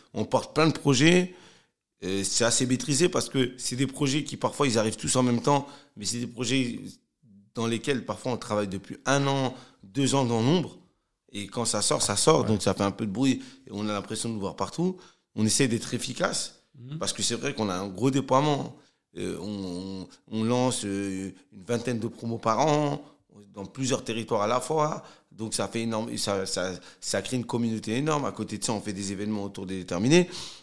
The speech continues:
Speaker 1: Et tout ça, ça, ça rend le projet attractif et ça fait que les gens ont envie de re-, nous rencontrer, de nous voir. Et ça a été le cas du président de la République,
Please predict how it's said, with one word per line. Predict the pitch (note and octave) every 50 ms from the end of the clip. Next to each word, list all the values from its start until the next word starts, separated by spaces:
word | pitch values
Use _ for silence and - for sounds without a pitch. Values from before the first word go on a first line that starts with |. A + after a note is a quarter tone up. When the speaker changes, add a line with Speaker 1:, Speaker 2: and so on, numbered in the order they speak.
| _ _ _ -
Speaker 1:
Et | C#3 C3
tout | C3+ D3+ D3
ça, | - G#3 G#3+ G#3
ça, | - - C3+ B2+ A2+ - - - - - _ _
ça | - - - C3+ A#2+
rend | A2+ C3+ E3 E3+ D#3+
le | C#3+ A2+
projet | G2+ - - D3 C#3+ B2 C3+ E3 -
attractif | A#2+ C#3+ - - C3+ C3+ - - - E3 G3+ G#3+ - - - - - _ _ _ _
et | - -
ça | - C3 B2
fait | - D#3+
que | D3+ - C#3+
les | C3 C3 B2
gens | A2+ D3+ F3
ont | E3+ D3 -
envie | A#2 C#3+ C#3
de | A#2+ B2+ B2
re-, | - - - - C3 B2+
nous | C3 B2+
rencontrer, | A2 A#2+ A#2 A2+ - A#2+ A2 - - D#3 D3+ D3
de | A#2+ A#2
nous | A2 A2+ G#2+
voir. | G#2 A2+ C#3 D#3+ D#3+ - - - - - _ -
Et | G2+
ça | - - A2
a | A2
été | G#2+ - A#2+
le | A2+
cas | - - D3 C3+
du | G#2+ A#2 A2
président | - - A2 A2 G#2+
de | G2+
la | G2
République, | A2 A2 - G3+ E3 F3+ A3+ G3+ -